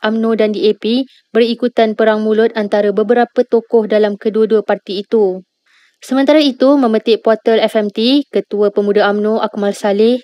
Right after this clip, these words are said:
yakin kahwin paksa antara umno dan P H mampu bertahan selagi mana ada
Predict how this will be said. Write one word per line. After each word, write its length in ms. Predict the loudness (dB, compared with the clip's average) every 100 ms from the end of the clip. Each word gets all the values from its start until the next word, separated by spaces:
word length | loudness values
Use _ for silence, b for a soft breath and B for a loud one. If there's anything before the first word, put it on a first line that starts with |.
| _
yakin 640 | -2 -2 0 0 2 0 b b b
kahwin 320 | -2 -2 -2 -2
paksa 400 | -4 -2 -2 -2
antara 320 | 0 0 0 -2
umno 240 | -2 0
dan 160 | 0 -2
P 240 | -4 0
H 240 | 0 0
mampu 240 | -4 -4 -2
bertahan 560 | -2 0 -2 0 0
selagi 400 | -2 -4 -4 -2
mana 320 | -2 -2 -2 -2
ada 240 | 0